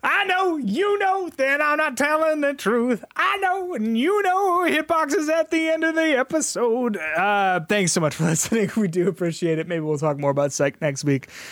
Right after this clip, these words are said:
Uh, if you have any thoughts about Psych, Emulation, Metroid Dread,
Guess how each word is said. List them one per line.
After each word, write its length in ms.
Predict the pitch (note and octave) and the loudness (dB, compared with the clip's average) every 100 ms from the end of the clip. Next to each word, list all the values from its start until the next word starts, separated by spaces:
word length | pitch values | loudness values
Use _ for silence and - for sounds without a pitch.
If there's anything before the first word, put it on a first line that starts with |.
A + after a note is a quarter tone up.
| - | -8
Uh, 140 | - D#3+ | -2 0
if 80 | D#3+ | 2
you 60 | |
have 80 | D#4+ | 0
any 160 | D#4+ C4 | 0 0
thoughts 240 | B3 A#3 | 0 0
about 200 | G#3 F3 | 0 -2
Psych, 380 | - G3 G3 A#3+ | 0 0 0 0
Emulation, 600 | F#3+ F#3 F3 G3 F#3+ G3+ | 0 2 2 0 0 0
Metroid 420 | F#3 F3 F3 E3 | 0 0 0 0
Dread, 480 | C#3 D#3+ F3+ F#3 F3+ | 0 0 2 0 -4